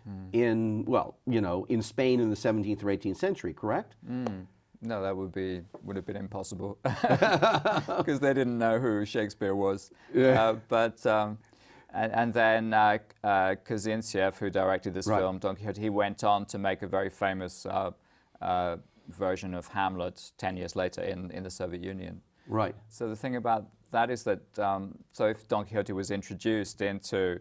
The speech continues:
Speaker 1: uh, Russia as it was in,
Speaker 2: Right.
Speaker 1: in the nineteenth century, it was, as you say, as an idealist hero. And, um, uh, and, and that's how he stayed. And, and he was the inspiration for Dostoevsky's The Idiot,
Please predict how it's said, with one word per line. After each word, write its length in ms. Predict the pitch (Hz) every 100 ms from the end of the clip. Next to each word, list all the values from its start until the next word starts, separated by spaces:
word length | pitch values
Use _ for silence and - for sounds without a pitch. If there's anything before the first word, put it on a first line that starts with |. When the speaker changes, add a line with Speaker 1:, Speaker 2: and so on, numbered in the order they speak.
| - _ _ _ -
Speaker 1:
uh, 480 | 90 90 87 85 80
Russia 460 | 98 104 104 95 85
as 140 | 87
it 100 | 92
was 280 | 92 95 98
in, 100 | 101
Speaker 2:
Right. 160 | 101 90
Speaker 1:
in 120 | 95 98
the 80 |
nineteenth 320 | 95 92 92 90
century, 460 | 110 110 98 92
it 80 | 95
was, 180 | 95 92
as 260 | 85 90
you 60 | 98
say, 240 | - 107 92
as 260 | 92 -
an 160 | 90 90
idealist 640 | 92 90 98 95 92 90 -
hero. 480 | 110 95 92 90 98 _ _ _ _ -
And, 580 | 95 101 101 98 101 -
um, 360 | 98 98 98 101 _ _ _ _ _ _ _ _ _ - _ -
uh, 640 | 104 107 104 104 104 95 - -
and, 160 | 107 107
and 120 | 104
that's 280 | 117 113 -
how 240 | 120 110
he 160 | 117 117
stayed. 480 | - 151 120 90
And, 260 | 107 104 104
and 340 | 104 104 104
he 100 | -
was 160 | 101 101
the 80 | 104
inspiration 640 | 101 - 101 98 98 104 101
for 160 | 101
Dostoevsky's 920 | 87 95 - 95 95 - - 90 - -
The 180 | 107 95
Idiot, 540 | 107 98 85 - -